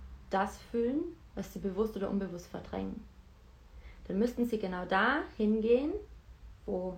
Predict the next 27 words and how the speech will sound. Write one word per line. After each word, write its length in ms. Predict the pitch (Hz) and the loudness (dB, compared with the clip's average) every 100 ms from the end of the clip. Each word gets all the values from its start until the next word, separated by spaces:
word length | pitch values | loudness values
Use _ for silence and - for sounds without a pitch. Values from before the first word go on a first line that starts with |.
| 208 | -4
welcher 280 | 190 208 - | -2 0 0
Anteil 440 | 214 240 240 233 240 | 0 2 4 4 4
in 200 | 208 214 | 4 4
ihnen 160 | 214 | 2
auch 140 | 208 - | 2 0
immer 360 | 233 214 226 | 2 2 0
gerade 340 | 240 208 208 196 | -4 -4 0 0
nicht 180 | 190 - | -2 -2
hin 160 | 202 | -2
will. 220 | 175 190 196 - - - - - - - - | 0 -4 -8 -16 -18 -18 -16 -16 -16 -16 -6
Dann 140 | 185 | -2
sind 200 | 196 254 | 4 4
sie 140 | 285 294 | 2 -2
auf 140 | - | -2
einmal 240 | - 202 208 | 0 4 4
mit 300 | 190 185 - | 2 -2 2
den 500 | 202 240 269 285 - - - - - - | 6 6 4 0 -4 -14 -20 -20 -20 -8
Emotionen 840 | 202 190 180 - - 190 220 269 349 427 - - - - - - - - - - - - - - - - - - - - - | -2 -2 -2 -10 -4 2 2 2 0 -4 -8 -16 -20 -20 -20 -18 -18 -18 -18 -18 -18 -18 -18 -20 -20 -20 -20 -18 -18 -16 -10
und 60 | 185 | -8
mit 140 | 165 | 2
dem 120 | 220 | 4
Scheiß 420 | 233 - 190 - - | 4 0 -2 -4 -2
konfrontiert, 600 | 214 214 208 208 254 - - - | -2 -2 -4 2 2 0 -10 -14
dass 120 | - | -6
sie 80 | 214 | -4
die 120 | 208 | -2
ganze 500 | - 311 - 294 285 | -2 -4 -2 -2 -2